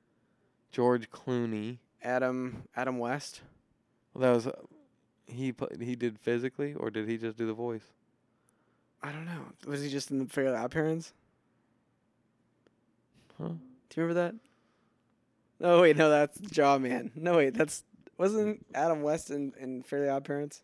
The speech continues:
Speaker 1: No, he's in Family Guy a lot.
Speaker 2: He's in, uh, Fa-, Fairly OddParents too, but he plays,
Speaker 1: Maybe.
Speaker 2: like, a different superhero.
Speaker 1: Maybe.
Speaker 2: Like a cat or something? Um,
Speaker 1: Crimson Jaw? No, I'm just kidding. What's the Crimson guy?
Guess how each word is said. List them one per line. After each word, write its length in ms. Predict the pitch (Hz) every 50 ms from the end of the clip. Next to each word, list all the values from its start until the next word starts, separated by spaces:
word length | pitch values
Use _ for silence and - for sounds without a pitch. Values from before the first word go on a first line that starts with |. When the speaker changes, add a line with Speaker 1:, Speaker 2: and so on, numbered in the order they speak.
| _ _ _
Speaker 1:
No, 200 | - 131 123 113
he's 260 | 107 113 123 123 117
in 120 | 123 117 107
Family 320 | - 110 110 117 113 110
Guy 120 | 104 - - -
a 80 | -
lot. 220 | 64 64 62 - - - - _ _ _ _ _ _ _ -
Speaker 2:
He's 220 | 139 147 175 -
in, 140 | 240 226 202
uh, 240 | - - - 143 143
Fa-, 340 | 147 - - - - - - -
Fairly 240 | - - 151 147 143
OddParents 440 | 139 139 135 139 156 131 123 - -
too, 200 | - 143 135 120
but 80 | 120
he 60 | 123 127
plays, 220 | 117 143 139 139
Speaker 1:
Maybe. 80 | - 135
Speaker 2:
like, 120 | 127 -
a 60 | 123 123
different 320 | 123 131 123 - 120 110
superhero. 580 | - 120 113 - 123 143 123 120 - 123 120 131 _ _ _ _ _ _ _ -
Speaker 1:
Maybe. 200 | 117 113 113 107
Speaker 2:
Like 120 | 135 123
a 80 | 117 110
cat 380 | - - 135 123 131 151 - - - _ _ _
or 40 | -
something? 320 | - - 165 165 170 165 147 - _ _ _ _ _ _ _ _ _ _ _ _ _ - - _ _ _ _ _ _ _ _ _ _ _ _ _ 285 - -
Um, 560 | - 131 127 117 117 110 110 107 110 113 131 -
Speaker 1:
Crimson 500 | - 131 123 120 117 117 127 123 123 123
Jaw? 320 | 113 120 117 117 120 127 135 139 - _ _ -
No, 80 | 120 113
I'm 120 | 107 107
just 100 | 104 -
kidding. 160 | - - - - - - - - - - - _ _ _ _ _ _ - - _ _ _ _ _ _ _
What's 180 | - - -
the 80 | - -
Crimson 460 | - - 117 117 110 - 127 123 127
guy? 140 | 127 127